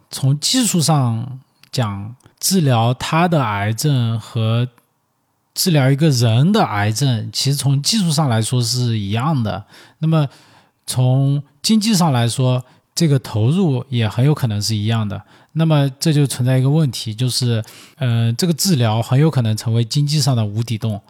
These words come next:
那么这个无底洞，我要不要填？我该怎么填？我去填到什么样的程度，嗯，才不会让十年后的我回想起这件事来，我会觉得，哎呦，当时要是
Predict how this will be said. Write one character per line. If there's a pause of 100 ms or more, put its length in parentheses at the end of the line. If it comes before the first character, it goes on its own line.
(420)
那
么 (220)
这
个
无
底
洞， (520)
我
要
不
要
填？ (360)
我
该
怎
么
填？ (360)
我
去
填
到
什
么
样
的
程
度， (600)
嗯，
才
不
会
让
十
年
后
的
我
回
想
起
这
件
事
来，
我
会
觉
得， (480)
哎
呦，
当
时
要
是